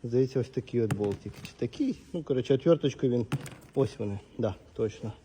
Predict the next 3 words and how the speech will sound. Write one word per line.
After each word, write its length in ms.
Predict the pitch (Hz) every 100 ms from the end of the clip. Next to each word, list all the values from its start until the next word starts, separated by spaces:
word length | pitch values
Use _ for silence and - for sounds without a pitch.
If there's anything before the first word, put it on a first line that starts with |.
| - - - - - - - - - - - - - - - - - - - _ _ -
Звідсіля 760 | 131 113 120 123 - 131 143 139
він 280 | 120 127 117
закручується. 840 | 120 - 123 - 107 107 -